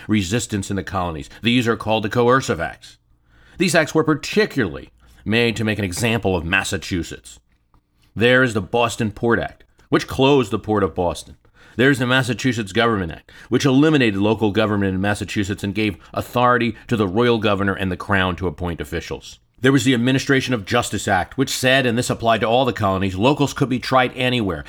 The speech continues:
If charges were brought against an American, they could be tried in another colony. A Massachusetts subject could be tried in Virginia, where there would be no jury that they knew, or they could be brought to London for their trial.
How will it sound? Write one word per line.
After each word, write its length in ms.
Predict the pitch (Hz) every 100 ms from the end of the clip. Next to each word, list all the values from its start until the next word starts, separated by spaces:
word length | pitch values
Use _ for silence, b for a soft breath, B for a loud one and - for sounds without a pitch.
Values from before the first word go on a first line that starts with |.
| B
If 160 | 131 -
charges 400 | 151 170 175 139
were 80 |
brought 240 | 123 123 127
against 300 | 120 120 -
an 80 | 113
American, 420 | 120 127 123 113
they 80 | 196
could 140 | 190
be 100 | 135
tried 300 | - 101 107
in 120 | 107
another 280 | 113 117 127
colony. 500 | - 185 196 78 67 _ _ _ b 147
A 20 |
Massachusetts 640 | 175 - 160 185 - -
subject 360 | 175 147 143 -
could 200 | 170 147
be 100 | 185
tried 400 | - 110 110 120
in 140 | 131
Virginia, 640 | 139 143 - 190 170 71 - b b -
where 260 | 180 160 B
there 100 | 208
would 140 | 180
be 140 | 143 131
no 160 | 113
jury 420 | 90 80 95 98 92
that 160 | 90
they 220 | 98 95
knew, 400 | 87 110 139 92 - B B -
or 340 | 185 151 120 B B
they 140 | 135
could 160 | 147 135
be 80 |
brought 340 | 139 120 143 -
to 320 | 147 147 -
London 540 | 113 120 180 254 269 147
for 240 | - 101
their 140 | 90
trial. 480 | 87 98 85 69 60